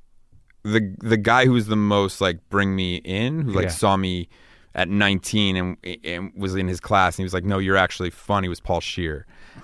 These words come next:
Speaker 1: And so I feel like
Speaker 2: You
Speaker 1: that
Speaker 2: didn't know you were funny quite yet?
Speaker 1: I knew I was. He didn't know.
Speaker 2: Oh.
Speaker 1: No, I knew.
Speaker 2: Yeah.
Speaker 1: But, you know, you're in those classes, and those classes, you're trying so hard. Like,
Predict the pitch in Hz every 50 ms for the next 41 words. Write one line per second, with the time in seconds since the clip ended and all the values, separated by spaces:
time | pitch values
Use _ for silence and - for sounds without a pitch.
0 | - - 92 - - 107 98 95 92 90 87 87 82 - - 95 87 - 110 104
1 | 95 92 87 85 90 87 90 95 95 92 92 90 92 113 110 107 104 98 92 -
2 | 113 107 104 113 113 - - - 120 117 117 - 120 123 123 - - _ - 139
3 | 160 170 170 175 185 170 135 101 92 90 90 87 - - - - _ - 123 113
4 | 170 196 156 107 92 85 82 76 71 80 85 - - 107 101 113 127 131 113 90
5 | 80 - - 113 135 147 135 107 87 82 85 87 104 - - 98 95 87 117 110
6 | 104 95 - - - 120 120 113 110 110 117 123 127 127 123 110 104 - - -
7 | 117 123 135 123 - 113 107 110 113 113 - - - 131 123 - 120 107 101 104
8 | 104 - - - 131 123 113 - - - - 120 110 107 98 - - - - 107
9 | 107 101 82 92 101 95 90 -